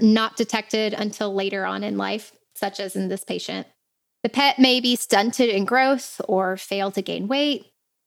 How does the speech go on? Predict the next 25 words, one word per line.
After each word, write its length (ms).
may 180
fail 340
to 100
thrive. 760
Diarrhea 420
or 40
vomiting 580
may 240
occur 340
intermittently. 920
Affected 480
pets 480
may 240
drink 420
and 160
urinate 420
a 80
lot 220
more 160
often, 380
so 180
P 180
U 200
P 180
D. 240